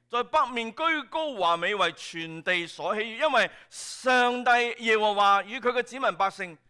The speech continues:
designate 咗錫安山，嗰個係聖山。詩篇第七十六篇，佢話：「在撒冷有他的帳幕，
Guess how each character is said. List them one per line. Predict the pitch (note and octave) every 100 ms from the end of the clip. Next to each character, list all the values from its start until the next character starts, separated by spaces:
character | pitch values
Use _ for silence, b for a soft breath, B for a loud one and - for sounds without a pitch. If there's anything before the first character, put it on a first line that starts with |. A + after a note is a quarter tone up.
| _ _ _
designate | D4 E4 - B3+ A3+ F#3+ F3+
咗 | G3+ F#3 A#3 - _ _ -
錫 | - - A#3+ A3+ C4
安 | C4+ B3+
山， | B3+ G3 A#2 - _ -
嗰 | B3 B3
個 | A#3 G#3+
係 | F#3+ F3 E3 - -
聖 | - - G#3+ F#3+ F#3+
山。 | - G#3 F3 A#2 _ _ _ _ _ _ _ _ _ _ _ _ _ _ _ D3+
詩 |
篇 | D3+ D3
第 | A2+
七 | E3+
十 | D#3
六 | C#3+ C3
篇， | E3+
佢 | D3+
話： | C#3+
「在 | F3 F3
撒 | A#3+ G#3+
冷 | G#3+ A3+
有 | G#3
他 | A#3+ A#3+
的 | A#3
帳 | A3 G3
幕， | F3+ D3+